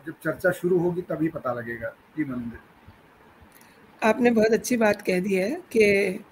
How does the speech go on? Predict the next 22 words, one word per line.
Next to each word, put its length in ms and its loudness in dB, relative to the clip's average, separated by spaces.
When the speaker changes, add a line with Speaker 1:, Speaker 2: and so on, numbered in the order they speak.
Speaker 2:
जब 160 2
चर्चा 400 4
होगी 340 2
तो 140 0
फिर, 300 4
अ, 240 2
वेस्ट 200 2
बंगाल 380 6
पे 140 6
भी 100 2
चर्चा 380 4
होगी 360 0
और, 240 2
अ, 160 0
सभी 500 4
जो 300 4
कॉर्नर 440 6
हैं 220 4
उन 240 0
पे 120 2
चर्चा 360 0
होगी, 400 -2